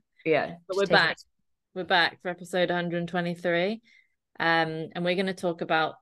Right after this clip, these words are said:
Speaker 2: something today, which I think we've gone over before, but we're gonna do some more recent ones, which is, um, overcoming certain beliefs within health and fitness. And we've decided to not go again,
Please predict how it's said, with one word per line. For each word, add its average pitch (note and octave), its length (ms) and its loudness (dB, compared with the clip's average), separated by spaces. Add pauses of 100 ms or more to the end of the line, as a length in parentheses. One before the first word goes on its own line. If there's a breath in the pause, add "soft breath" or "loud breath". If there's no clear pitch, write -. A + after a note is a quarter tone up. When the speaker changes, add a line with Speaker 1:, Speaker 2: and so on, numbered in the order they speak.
(160)
Speaker 2:
something D#3+ 500 -8
today, D#3 640 -2
which E3+ 280 -4
I - 40 -12
think C4 140 -6
we've D4 160 -6
gone G#3+ 160 2
over G3 200 2
before, G3 360 0
but E3 140 -2
we're F3+ 80 -2
gonna G3+ 200 -2
do A3 160 2
some F#3 240 -4
more E3 160 -2
recent F3+ 460 0
ones, D#3+ 300 -8
which - 280 -6
is, D#3+ 320 -4
um, D#3 500 -6 (560 soft breath)
overcoming E3 680 0
certain D#3+ 380 0
beliefs D#3+ 440 -2
within D3+ 540 -6 (300)
health E3 280 -6
and D#3+ 100 -12
fitness. - 440 -8 (400 loud breath)
And D#3+ 380 -8 (180)
we've F3 160 0
decided E3+ 500 2
to F3 80 -4
not G3 360 -4
go F3 180 4
again, E3 300 0